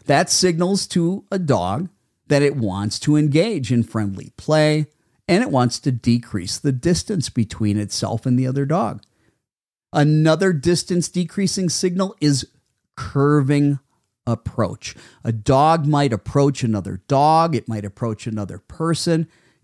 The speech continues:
in a curving, non-linear path as far as them trying to signal that they're friendly and they want to decrease the distance between them.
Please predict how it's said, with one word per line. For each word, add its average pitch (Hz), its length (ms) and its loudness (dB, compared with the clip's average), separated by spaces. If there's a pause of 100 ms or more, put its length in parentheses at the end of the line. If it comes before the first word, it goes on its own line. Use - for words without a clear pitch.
in 170 180 4
a 156 160 2 (220)
curving, 156 800 0 (540)
non-linear 175 1200 2 (380)
path - 460 -4
as 143 160 0
far 151 320 2
as 147 260 2 (640)
them 170 240 2
trying 151 380 -2
to - 140 -4
signal 131 800 0 (360)
that 135 160 0
they're 127 120 -2
friendly 139 580 0 (440)
and 131 440 0
they 127 80 4
want 131 260 2
to 123 60 2
decrease 147 720 0
the 131 140 -2
distance 117 560 0
between 123 520 0
them. 95 220 -6